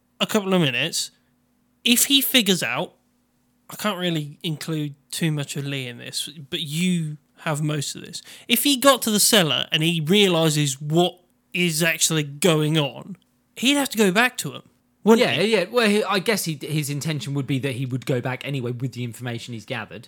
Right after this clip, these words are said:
Speaker 2: I guess.
Speaker 1: I mean, but they're not gonna believe him then, 'cause he's run away at that point.
Speaker 2: Yeah, no, it would have been very bad for him had he have chosen that path.
Speaker 1: Yeah.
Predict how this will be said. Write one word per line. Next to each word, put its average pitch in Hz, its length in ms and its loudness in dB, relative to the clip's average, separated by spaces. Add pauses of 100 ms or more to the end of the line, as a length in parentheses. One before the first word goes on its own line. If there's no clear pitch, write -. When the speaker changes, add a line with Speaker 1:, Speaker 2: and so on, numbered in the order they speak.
Speaker 2:
I - 100 -16
guess. 113 500 -12
Speaker 1:
I 226 80 2
mean, 220 300 4
but 226 120 -2
they're 233 120 0
not 240 100 -2
gonna 214 140 0
believe 190 360 -2
him 127 140 -8
then, 113 240 -14 (280)
'cause 175 160 0
he's 160 140 -2
run 175 140 4
away 170 480 -2 (220)
at 180 100 -6
that 160 220 -4
point. 175 400 -10 (160)
Speaker 2:
Yeah, 214 340 6
no, 143 180 0
it 139 120 -2
would 160 100 2
have 143 80 0
been 135 160 -2
very 131 220 0
bad 139 340 -6
for - 100 -12
him 123 240 -8
had 127 300 -8
he 120 80 -4
have 120 100 -6
chosen 113 340 -8
that 110 140 -16
path. 101 200 -14
Speaker 1:
Yeah. 202 200 2